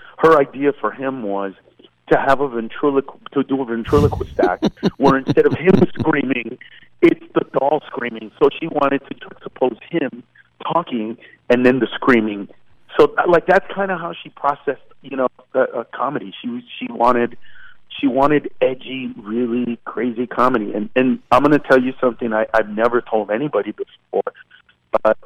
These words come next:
Speaker 1: when I think of Mitzi, I think, uh, the last time she saw me perform, she was pretty bad. She was pretty shaky, but her brain was still there. And I went on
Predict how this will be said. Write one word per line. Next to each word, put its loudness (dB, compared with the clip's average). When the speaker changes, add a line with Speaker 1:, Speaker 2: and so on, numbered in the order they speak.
Speaker 1:
when -4
I 0
think -4
of 0
Mitzi, -12
I 2
think, -4
uh, 4
the -2
last 0
time -4
she -10
saw 0
me -2
perform, -4
she 0
was -4
pretty 2
bad. 2
She -4
was -6
pretty 0
shaky, 0
but 4
her 2
brain -2
was -6
still 4
there. 2
And 0
I 4
went 4
on 2